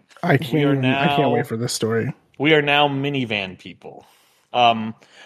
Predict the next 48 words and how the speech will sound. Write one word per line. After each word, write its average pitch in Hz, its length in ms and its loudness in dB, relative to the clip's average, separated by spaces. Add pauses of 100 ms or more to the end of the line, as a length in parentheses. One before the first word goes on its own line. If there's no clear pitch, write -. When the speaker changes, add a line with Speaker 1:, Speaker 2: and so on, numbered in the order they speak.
Speaker 2:
we've 208 120 4
been, 240 280 2
we've 190 120 4
been 196 120 0
thinking 226 300 0
about 180 200 6
it 175 140 -10
for 160 80 4
a 151 80 4
while 98 240 0
'cause 131 200 -6
we 143 120 -2
have 160 240 4
a, 147 120 2
we 127 220 -4
have 139 140 0
a 117 60 0
rav 110 420 2
four, 101 420 -6 (360)
which 123 140 -2
I 117 60 4
love. 92 300 0
I 92 60 -2
love 95 160 -2
that 95 120 -6
car. 98 220 -4 (760)
Uh, 120 340 2 (140)
and, 139 300 0
um, 120 400 2 (1120)
and, 127 180 -2
uh, 123 480 2
Tiff's, - 580 -4
you 127 120 -8
know, 101 240 -6 (500)
ten-year-old 127 960 2
Mini 123 340 0
Coo-, 127 500 -2
uh, 110 40 -2
Mini 131 240 -2
Cooper 143 340 -2
S. - 460 -2
Speaker 1:
That 185 180 0
Mini 269 260 0
Cooper 269 320 -2
is 220 100 -2
ten 196 220 0
years 233 200 0
old? 233 320 0